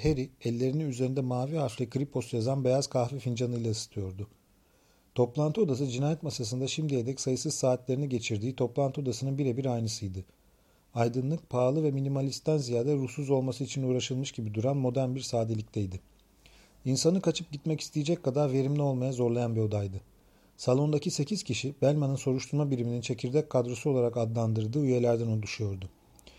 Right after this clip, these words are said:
Harry içlerinden sadece ikisini tanıyordu. İlki Björn Holm'du. Diğeri ise bir zamanlar cinayet masasında çalışan ve Pelikan lakabıyla tanınan, güçlü, gerçekçi ama hayal gücü o kadar geniş olmayan bir kadın dedektifti.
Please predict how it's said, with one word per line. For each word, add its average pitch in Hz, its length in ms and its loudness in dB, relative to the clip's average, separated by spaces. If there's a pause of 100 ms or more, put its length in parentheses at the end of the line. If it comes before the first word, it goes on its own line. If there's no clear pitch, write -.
(240)
Harry 170 180 6
içlerinden 151 540 0
sadece 147 340 2
ikisini 135 300 -4
tanıyordu. 104 520 -4 (520)
İlki 147 320 2
Björn 143 260 4
Holm'du. 113 380 0 (320)
Diğeri 160 260 6
ise 135 240 0
bir 156 60 -4
zamanlar 139 440 2
cinayet 131 360 -2
masasında 123 420 -2
çalışan 123 480 0
ve 131 60 2
Pelikan 135 480 2
lakabıyla 113 520 2
tanınan, 110 400 0 (400)
güçlü, 120 440 0
gerçekçi 127 500 2
ama 139 180 2
hayal 135 200 2
gücü 139 240 0
o 139 80 2
kadar 139 240 2
geniş 131 320 0
olmayan 131 360 2
bir 127 80 -2
kadın 113 280 0
dedektifti. 107 540 -4